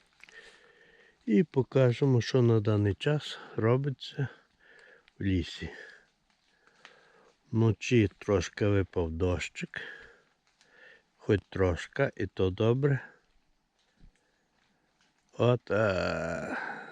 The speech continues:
землю не дуже змочив, але пилюку прибив. Так що будемо дивитися, що,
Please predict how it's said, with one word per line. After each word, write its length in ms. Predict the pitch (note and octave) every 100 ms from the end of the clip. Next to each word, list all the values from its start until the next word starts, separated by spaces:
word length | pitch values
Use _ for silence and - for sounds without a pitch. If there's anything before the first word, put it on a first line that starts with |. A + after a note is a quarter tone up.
| -
землю 680 | B2+ A#2+ C3 C#3+ D3+ A#2
не 240 | A2 G#2+ F#2
дуже 380 | G2 A2+ A#2 B2
змочив, 600 | C#3 C3+ - E3 E3 -
але 360 | A2+ C3 D#3+ D3+ - _ _ _ - - _ _ _ _
пилюку 480 | - A2 B2 - A#2
прибив. 500 | - G#2+ F2 F2+ E2+ - _ _ _ _ _ _ _ _ _ - _ - _ _ _ _ _ _ _ _ - - - _ _ _ _ _ _ _ -
Так 220 | C#3 B2+
що 200 | - D#3
будемо 480 | B2+ C3 D3 D3+ C#3
дивитися, 560 | C3+ C3+ C#3 - D3 C3
що, 320 | - C#3